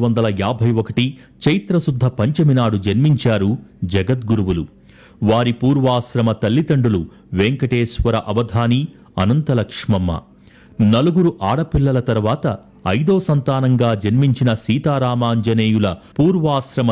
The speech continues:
తల్లిదండ్రులు అపర భక్తిపరాయణులు, జగద్గురువుకు జన్మనిచ్చిన కారణజన్ములు. తొమ్మిదేళ్లకే సంస్కృతంపై పట్టు సాధించి అందరి ప్రశంసలు అందుకున్నారు సీతారామాంజనేయులు.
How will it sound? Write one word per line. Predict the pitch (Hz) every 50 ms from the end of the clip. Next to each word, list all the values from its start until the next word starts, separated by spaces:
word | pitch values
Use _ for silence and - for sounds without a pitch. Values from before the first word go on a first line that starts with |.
| 110 - -
తల్లిదండ్రులు | 92 104 131 156 - 156 147 135 127 120 107 95 95 104 104 - - - - - - - - 90
అపర | 92 - - - 135 127 107 -
భక్తిపరాయణులు, | 101 - - - 185 - 160 143 127 117 110 107 101 98 95 87 80 - - _ _ _ - - - - - - 92 90
జగద్గురువుకు | 110 113 117 143 151 123 117 113 131 127 123 117 113 - 120 107 92 104
జన్మనిచ్చిన | 104 113 139 147 147 139 127 127 - 135 120 110 101 - - 92
కారణజన్ములు. | 87 90 104 131 147 151 127 104 113 107 101 101 95 90 82 76 - - - - - - -
తొమ్మిదేళ్లకే | 143 143 170 202 220 180 202 185 180 170 160 160 160 151 139 - -
సంస్కృతంపై | 123 127 165 - - - 156 143 151 143 127 - 135 127 117 - -
పట్టు | 104 - - 202 170 -
సాధించి | 147 139 123 107 117 120 - - 113 92 82 - - - - - - 196
అందరి | 139 170 165 170 156 151 151 - -
ప్రశంసలు | - 135 - 175 196 190 - 175 165 147 143 - - 113
అందుకున్నారు | 120 117 113 - 123 113 110 104 120 185 165 -
సీతారామాంజనేయులు. | - - 143 151 170 147 135 123 117 113 113 107 104 104 101 87 107 101 98 95 92 90 82 85